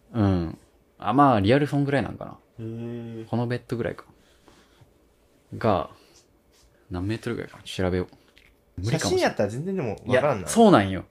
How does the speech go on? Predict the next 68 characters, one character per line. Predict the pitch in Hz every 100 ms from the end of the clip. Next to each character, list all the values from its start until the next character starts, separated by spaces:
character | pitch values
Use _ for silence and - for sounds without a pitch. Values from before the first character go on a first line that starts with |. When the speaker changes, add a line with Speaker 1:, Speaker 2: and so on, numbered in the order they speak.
| -
Speaker 1:
下 | - 196
か | 196
ら | 190
見 | 185
た | 139
感 | 107 104
じ | 95
じ | 98
ゃ、 | 95
Speaker 2:
そ | 95 98
う。 | 95 -
Speaker 1:
全 | 147 160
然 | 160
違 | 151 -
う | 147
よ | 104
ね、 | 90
上 | 95
行 | 92
っ |
た | 101
時 | 92 90
の。 | - _ _ _ _ _ _ _ _ _ _ _ _ _ _ - - -
こ | - 113
う | 113
い | 113
う |
感 | 110 110 101
じ。 | 101 - - - - _ 226
Speaker 2:
あ |
ー、 | - 127 131 135 135 131 127 120
は | 127
い |
は | 113
い | 104 98
は | 98
い。 |
Speaker 1:
で、 | - _
Speaker 2:
め | 101
っ | 139
ち |
ゃ | 143
楽 |
し | 143
そ | 117
う |
や | 98
け |
ど | 92
ね。 | 90 - - -
Speaker 1:
楽 | 117 127
し | 135 139
い |
ん |
や | 113 90
け | 92
ど、 | 85 - - _ _ - - _ _ _ _ -
俺 | - 107
は | 113
ね、 | 110 95 85
ち | - -
ょ |
っ |
と | 98
む-、 | 98 110
一 | 110 101
番 | 117 113
上、 | 110 107